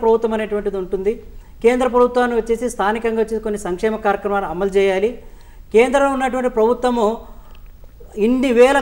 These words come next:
గ్రామాల్లో ఉన్నటువంటి సంక్షేమ కార్యక్రమాలు అమలు చేయడం అనేటువంటి సాధ్యం కాదు. కాబట్టి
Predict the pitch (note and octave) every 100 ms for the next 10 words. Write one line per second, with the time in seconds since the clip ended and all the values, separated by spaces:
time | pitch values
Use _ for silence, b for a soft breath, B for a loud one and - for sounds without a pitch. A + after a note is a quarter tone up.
0 | A3+ A#3+ B3 B3 B3 A#3+ A#3 A#3+ A#3 G#3+
1 | A3 A3 G3+ A3 A3+ A3 G3+ G3+ G#3 F#3+
2 | F3+ G#3+ G#3 G#3+ G#3 G3+ G3+ F#3+ - F#3
3 | G3+ A3 G3+ F#3+ F3 E3+ E3+ B3